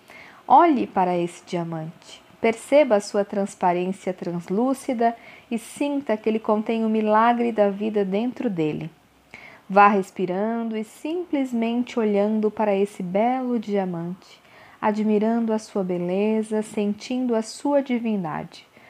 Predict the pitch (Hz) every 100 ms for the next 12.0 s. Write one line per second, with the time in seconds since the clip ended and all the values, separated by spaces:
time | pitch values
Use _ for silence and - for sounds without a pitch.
0 | - - - 247 359 381 302 254 220 240
1 | 262 220 202 208 202 202 247 269 233 214
2 | 208 208 202 - - 165 - 165 175 214
3 | 226 220 233 226 - - - - - 254
4 | 254 247 226 226 226 226 220 - 202 175
5 | - 196 196 208 208 214 214 214 202 -
6 | 214 233 240 262 220 220 226 220 226 -
7 | 214 214 269 349 359 - 311 277 254 247
8 | 247 - 254 247 - - - - 214 214
9 | - 247 254 - 226 220 220 233 214 196
10 | 185 180 226 262 269 262 262 - - _
11 | - 214 226 226 226 202 160 151 - -